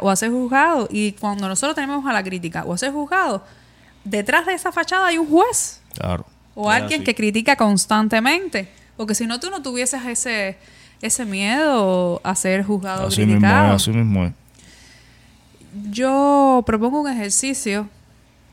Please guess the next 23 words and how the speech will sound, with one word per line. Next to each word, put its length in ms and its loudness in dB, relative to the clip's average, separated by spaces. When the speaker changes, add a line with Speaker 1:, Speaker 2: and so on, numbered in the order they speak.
Speaker 1:
eh, 220 -6
que 120 -8
nos 180 -4
puede 160 4
ayudar 440 6
a 40 2
incorporar 460 0
la 140 2
vulnerabilidad 880 -2
en 60 -6
nuestras 300 -8
vidas 380 -2
y 60 -4
a 40 -2
no 120 -4
temer 360 -2
a 60 2
mostrar 340 -4
esa 200 0
parte 260 -2
más 240 -2
tan 240 0
sensible, 640 -2